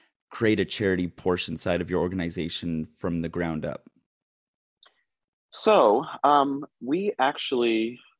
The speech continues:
Speaker 2: uh, when we started trying to figure out how we were going to create this organization and what it was going to look like, um, I reached out to Casey Strom, um,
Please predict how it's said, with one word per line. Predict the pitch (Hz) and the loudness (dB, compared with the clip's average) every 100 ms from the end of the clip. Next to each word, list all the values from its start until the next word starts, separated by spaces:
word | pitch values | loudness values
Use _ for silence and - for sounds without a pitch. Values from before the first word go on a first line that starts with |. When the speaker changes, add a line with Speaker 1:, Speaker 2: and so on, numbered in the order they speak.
| _ - | _ -2
Speaker 2:
uh, | 98 92 | -2 0
when | - 113 | 0 2
we | 117 | 2
started | 107 - 123 113 127 123 120 - _ - | 0 0 2 4 4 0 -4 -20 _ -16
trying | - 101 98 | -4 -2 0
to | 104 | 0
figure | - 98 95 | 0 4 4
out | 92 - | 4 0
how | - 107 | -4 0
we | 110 104 | 2 2
were | 101 | 2
going | 92 90 90 | 0 0 -4
to | - | -8
create | - 90 | 0 2
this | 85 82 | 2 0
organization | 85 85 85 82 82 - | 0 0 0 0 0 -2
and | 82 82 | -2 2
what | 82 | 4
it | - | 4
was | 82 | 2
going | - 82 | 0 0
to | - | 0
look | 85 80 | 0 2
like, | 85 85 - _ - _ - _ | 0 -2 -6 _ -20 _ -20 _
um, | - 90 85 87 85 | 2 4 4 4 2
I | - | 4
reached | 123 139 131 123 | 4 4 2 2
out | 107 - | 2 0
to | - 107 101 | -2 0 0
Casey | - 101 110 | 0 -2 -2
Strom, | - - 85 82 87 _ _ _ _ _ _ - | -4 -4 -2 -4 -8 _ _ _ _ _ _ 2
um, | 92 90 90 | 6 6 4